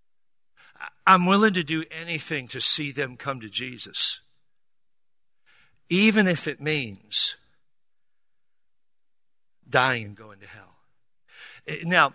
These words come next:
I'm not gonna deal with this in this service. I did in the eight thirty. You can watch the, the service or listen to it later. But the third point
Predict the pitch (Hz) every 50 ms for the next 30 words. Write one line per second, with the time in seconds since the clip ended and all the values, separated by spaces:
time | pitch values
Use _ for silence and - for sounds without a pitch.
0 | _ - 175 170 170 170 156 123 131 131 131 120 113 143 143 139 127 - 131 120
1 | - - 113 120 127 - - - 131 127 113 117 110 - 123 113 127 131 117 113
2 | 117 - 123 120 _ - 131 123 120 110 107 110 - 110 107 110 113 113 - -
3 | - 113 107 - _ - - - - - _ - 110 - - 123 117 117 113 -
4 | 110 107 120 113 - - 117 107 - 120 120 123 107 104 - _ - _ _ _
5 | _ _ _ _ _ _ _ _ _ _ _ _ _ _ _ _ _ - 151 -
6 | 131 123 - - 165 180 196 175 147 - _ _ _ - - - 180 180 165 147
7 | 113 101 120 - - - -